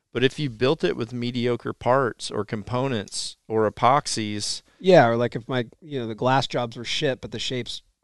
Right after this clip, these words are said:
Speaker 2: great, or,
Speaker 1: Yeah.
Speaker 2: you know, it, yeah.
Speaker 1: Hundred percent. So, yeah, I think that's, that's pretty cool. Yeah, I
Speaker 2: Yeah.
Speaker 1: figured you
Speaker 2: It was
Speaker 1: would
Speaker 2: real rela-, like, we, like, hit it off right away,
Speaker 1: <laughs>
Speaker 2: you know,
Speaker 1: I,
Speaker 2: it was, uh,
Speaker 1: I can imagine
Speaker 2: yeah.
Speaker 1: you guys, like, totally hit it off.
Speaker 2: Yeah, and it,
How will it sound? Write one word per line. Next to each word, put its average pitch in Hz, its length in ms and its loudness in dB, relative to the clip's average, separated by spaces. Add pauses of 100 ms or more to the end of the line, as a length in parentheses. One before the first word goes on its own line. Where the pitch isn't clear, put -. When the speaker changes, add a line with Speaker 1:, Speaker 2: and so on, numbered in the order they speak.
(120)
Speaker 2:
great, 135 480 4
or, 120 460 -6
Speaker 1:
Yeah. 165 220 -2
Speaker 2:
you 127 80 -6
know, 120 280 -6
it, 151 200 -4
yeah. 113 260 2 (120)
Speaker 1:
Hundred 151 280 0
percent. 151 540 -6
So, 123 260 2
yeah, 117 300 2
I 113 40 2
think 135 240 -6
that's, - 360 -4 (100)
that's 123 180 -6
pretty 123 220 -6
cool. 113 380 -2 (120)
Yeah, 123 200 4
I - 20 6
Speaker 2:
Yeah. 123 60 4
Speaker 1:
figured 165 360 0
you 117 120 0
Speaker 2:
It 120 40 6
was 117 140 6
Speaker 1:
would 220 60 6
Speaker 2:
real 240 120 12
rela-, 151 280 8
like, 151 200 8
we, 190 200 4
like, 139 180 8
hit 147 140 2
it 110 80 0
off 120 240 2
right 110 120 -2
away, 104 340 0
Speaker 1:
<laughs> - 20 -4
Speaker 2:
you 107 60 -6
know, 107 80 -4
Speaker 1:
I, 131 100 8
Speaker 2:
it 135 80 6
was, 101 160 -10
uh, 104 60 -6
Speaker 1:
I 117 120 4
can 113 160 2
imagine 95 540 0
Speaker 2:
yeah. 92 80 -6
Speaker 1:
you 92 40 -6
guys, 92 300 0
like, 90 260 -4
totally 92 420 -4
hit 95 120 -4
it 90 100 -6
off. 87 280 -2
Speaker 2:
Yeah, 110 260 2
and 165 120 -2
it, 165 80 -8